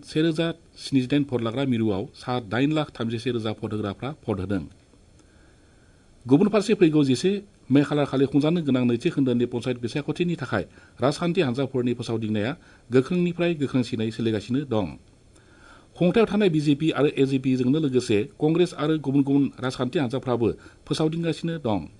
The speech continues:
बेनि गेजेरावनो गिबि मन्थ्रि डक्टर हिमन्त बिश्व शर्माया दिनै हाज' सुवालकुसि बिधानसभा जथायनि सिङाव एनडिए जथाय हान्जानि बिजाथिफोरनि जानानै फोसावदिंगासिनो दं।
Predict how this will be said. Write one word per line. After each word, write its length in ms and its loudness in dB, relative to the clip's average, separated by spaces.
बेनि 200 6
गेजेरावनो 400 4
गिबि 160 4
मन्थ्रि 240 4
डक्टर 280 0
हिमन्त 320 0
बिश्व 240 -4
शर्माया 320 0
दिनै 240 0
हाज' 240 -2
सुवालकुसि 480 -4
बिधानसभा 440 -4
जथायनि 360 -6
सिङाव 220 0
एनडिए 360 2
जथाय 240 2
हान्जानि 340 0
बिजाथिफोरनि 580 -2
जानानै 440 -6
फोसावदिंगासिनो 720 -6
दं। 120 0